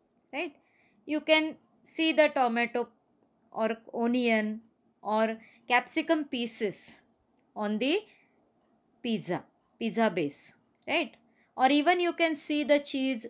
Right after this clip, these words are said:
separately. Then soda with ice. So you can see ice cubes in soda. So both are separated, or both you can see it separately.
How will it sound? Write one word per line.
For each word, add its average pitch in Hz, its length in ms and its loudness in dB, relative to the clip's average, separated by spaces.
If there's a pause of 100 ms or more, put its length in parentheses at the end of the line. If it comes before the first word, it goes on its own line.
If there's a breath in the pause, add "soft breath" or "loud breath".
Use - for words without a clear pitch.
separately. 170 720 -8 (1200 soft breath)
Then 285 260 2
soda 311 640 6
with 277 140 -6 (100)
ice. 175 540 -4 (540)
So - 180 -10
you 262 180 -2
can 269 200 -6
see 277 360 -6
ice 247 360 -2
cubes 285 460 0 (520 soft breath)
in 277 280 -2 (220)
soda. 165 440 -4 (420)
So 294 220 0
both 311 400 2 (240)
are 262 220 4
separated, 196 680 -4 (340)
or 240 160 -6
both 262 380 0
you 285 120 -2
can 269 200 -2
see 285 240 -4
it 302 100 -4
separately. 180 720 -6